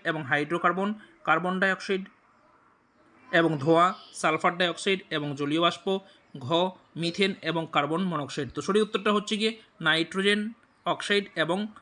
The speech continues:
হাইড্রোকার্বন। নেক্সট, কোন দূষণের কারণে ইথাই, ইথাই রোগ হয়? দেখো, পারদ,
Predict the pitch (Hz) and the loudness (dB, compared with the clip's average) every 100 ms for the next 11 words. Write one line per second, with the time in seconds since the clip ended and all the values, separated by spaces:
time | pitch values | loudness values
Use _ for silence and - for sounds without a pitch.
0 | _ - 160 165 156 190 226 - 151 139 | _ -2 2 2 2 -2 -2 -2 -2 -2
1 | 120 104 - _ _ 180 185 - - _ | -6 -10 -18 _ _ -4 -4 -6 -14 _
2 | _ _ - 220 233 233 214 170 175 202 | _ _ 2 4 4 2 0 -4 -2 0
3 | 208 202 185 170 180 185 - 180 190 185 | 0 2 2 2 0 -4 -6 -2 2 2
4 | 160 180 175 170 170 160 151 160 120 110 | 0 -2 0 0 0 -2 2 2 0 -6
5 | _ _ 185 190 165 160 175 | _ _ -4 -2 2 2 2